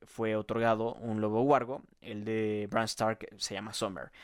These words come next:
Y, este, Bran tiene un sueño con, justamente con su lobo, cruzando el bosque de los dioses. A la mañana siguiente va junto a Osha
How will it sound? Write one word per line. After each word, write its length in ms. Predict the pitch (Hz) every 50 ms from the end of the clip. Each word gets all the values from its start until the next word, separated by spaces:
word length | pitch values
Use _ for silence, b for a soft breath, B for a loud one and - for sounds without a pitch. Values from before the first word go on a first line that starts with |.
| B B B B B B B B B 175
Y, 240 | 185 208 220 - -
este, 480 | 123 127 123 113 - - - 123 117 117
Bran 320 | 120 135 139 139 135 131
tiene 400 | - 123 123 117 117 117 117 117
un 240 | 120 120 120 120 117
sueño 560 | - - 135 131 123 120 127 147 151 123 - -
con, 380 | - 110 107 107 107 107 104 -
justamente 400 | - 120 - 117 110 110 110 107
con 140 | - 110
su 180 | 107 - 113 110
lobo, 380 | 117 123 131 127 131 - - - - - - - - -
cruzando 500 | - 123 117 - 131 123 123 123 123 123
el 60 | 117
bosque 340 | 113 113 110 - - - 113
de 80 | 110 104
los 280 | 104 107 110 113 113
dioses. 460 | 117 113 110 104 - - 107 - -
A 60 | 107 107
la 80 | 110
mañana 320 | 110 113 117 120 127 123 120
siguiente 460 | - - 131 139 151 160 160 160 143
va 120 | 123 120
junto 420 | - - 127 117 117 110 - 113 113
a 60 | 127
Osha 440 | 151 156 - - 147 151 185 -